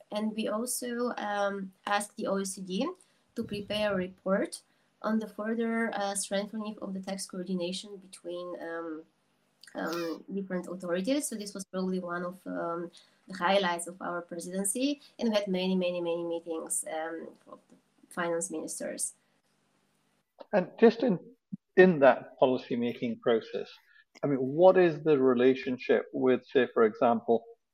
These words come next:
Speaker 2: with businesses? I mean, do you actively go out and get their input?
Speaker 1: Um, I mean,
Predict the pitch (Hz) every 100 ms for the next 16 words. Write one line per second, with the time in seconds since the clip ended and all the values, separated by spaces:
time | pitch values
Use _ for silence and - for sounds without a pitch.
0 | - 117 101 131 123 143 147 165 170 165
1 | 120 113 113 127 135 113 - 120 - 139
2 | 117 117 110 107 117 120 - 123 117 -
3 | 120 120 123 120 135 135 - _ _ _
4 | - - - _ _ 240 233 240 247 240
5 | 262 311 311